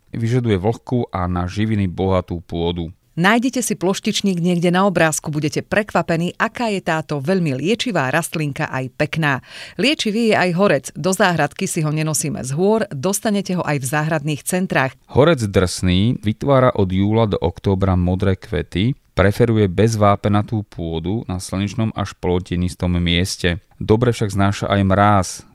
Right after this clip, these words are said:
Speaker 1: Táto kobercovitá trvalka obvykle dosahuje výšku len cca dvadsať centimetrov. Horce vyžadujú polotieň, na príliš slnečnom mieste neprosperujú a lepšie sa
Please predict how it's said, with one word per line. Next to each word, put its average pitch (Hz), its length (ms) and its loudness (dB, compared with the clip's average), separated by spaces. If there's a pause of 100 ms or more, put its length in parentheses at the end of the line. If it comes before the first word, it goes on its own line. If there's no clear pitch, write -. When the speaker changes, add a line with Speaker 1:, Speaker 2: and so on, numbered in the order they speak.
Speaker 1:
Táto 107 240 -2
kobercovitá 120 800 0
trvalka 104 720 0
obvykle 110 560 -4
dosahuje 113 400 0
výšku 113 480 -6
len 104 160 0
cca 95 560 -2
dvadsať 87 560 -4
centimetrov. 87 880 -4 (560)
Horce 120 480 4
vyžadujú 113 480 2
polotieň, 90 800 2
na 90 160 -2
príliš 117 480 -2
slnečnom 104 480 2
mieste 90 480 0
neprosperujú 90 880 0 (160)
a 92 80 0
lepšie 113 320 0
sa 143 80 -2